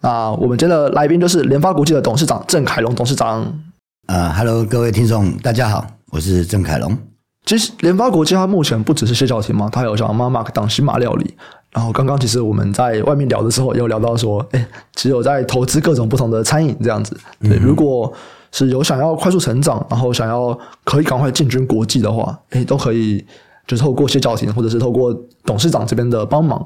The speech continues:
Speaker 1: 他们可以有一些协助嘛。对。
Speaker 2: 我想我们台湾的餐饮品牌大家都很认真。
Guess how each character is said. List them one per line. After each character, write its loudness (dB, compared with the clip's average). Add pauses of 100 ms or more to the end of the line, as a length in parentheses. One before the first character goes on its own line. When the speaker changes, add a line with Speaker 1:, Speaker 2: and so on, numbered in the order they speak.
Speaker 1:
他 -2
们 -2
可 -2
以 2
有 0
一 2
些 0
协 0
助 0
嘛。 -8 (180)
对。 -2 (440)
Speaker 2:
我 0
想 2
我 2
们 4
台 -2
湾 2
的 2
餐 0
饮 4
品 0
牌 0
大 -2
家 0
都 0
很 0
认 2
真。 -4